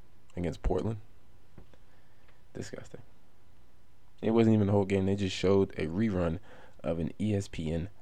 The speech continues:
highlight reel. That's how bad it's gotten. This is disgusting. Also, in the time past, we did lose Kobe, um, which has been tough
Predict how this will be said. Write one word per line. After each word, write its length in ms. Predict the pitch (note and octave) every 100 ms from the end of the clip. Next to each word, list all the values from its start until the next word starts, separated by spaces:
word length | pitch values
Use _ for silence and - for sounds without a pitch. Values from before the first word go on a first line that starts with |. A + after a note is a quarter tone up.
| - -
highlight 500 | - G2+ G2 D2 G1+
reel. 380 | D2+ C2+ - - - - - - - - -
That's 200 | - G2+
how 100 | -
bad 240 | - C#2 -
it's 100 | -
gotten. 300 | - - - - - - - - - - - - - -
This 140 | A2
is 60 | G#2+
disgusting. 540 | F#2 - G#2 G#2 - - - - - - - - - - - - - - - - - - - - -
Also, 360 | G#2 G#2+ A2 A2
in 80 | G#2
the 80 |
time 260 | G#2 A2 A2
past, 300 | A2 C#3+ C3
we 100 | G#2+
did 260 | G2+ B2 C3+
lose 200 | C#3 -
Kobe, 320 | D3 C#3 - - - - - - F2+
um, 460 | F#2+ F#2 F#2 G#2 G#2+ - - - - - - - - - - - - - - - -
which 500 | G2 G2 G#2 G#2+ - G#2+
has 340 | G#2+ - G2+
been 460 | - F2 - - - -
tough 600 | - F#2+ F#2 - -